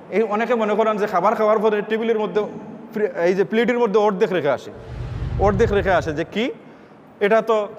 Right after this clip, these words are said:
অর্ধেক রেখে আসে যে এটা প্র্যাকটিসের লস। মুছিয়ে খাইলে মনে করবে যে, "ইস, দেখেন কেমন কাঙ্গাল, খুব মুছে খা-, মুছে খাইছে।" নাউজুবিল্লাহি মিন যালিক। মুছে খাওয়াটা হলো সুন্নত। তুমি যেটা উচ্ছিষ্ট রাখছো, এটা খাবে না, এটা নিয়েই তো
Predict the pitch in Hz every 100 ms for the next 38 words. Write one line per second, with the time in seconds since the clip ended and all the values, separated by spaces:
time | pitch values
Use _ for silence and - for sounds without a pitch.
0 | - - - 196 196 214 208 220 208 185
1 | 175 165 - 185 196 196 202 220 202 208
2 | 185 160 - - - 185 175 226 208 196
3 | 208 190 185 190 202 196 185 180 - -
4 | 202 - 160 190 170 139 - 180 190 -
5 | 180 165 143 - - - 330 339 311 247
6 | 220 190 180 175 160 143 151 139 170 175
7 | 165 160 147 147 143 123 104 - - -
8 | - - 185 254 - 262 262 262 269 254
9 | 269 - 285 285 269 - - - - -
10 | - 240 269 247 269 254 262 269 - 285
11 | 262 220 254 247 240 - 202 214 202 190
12 | 208 214 285 254 220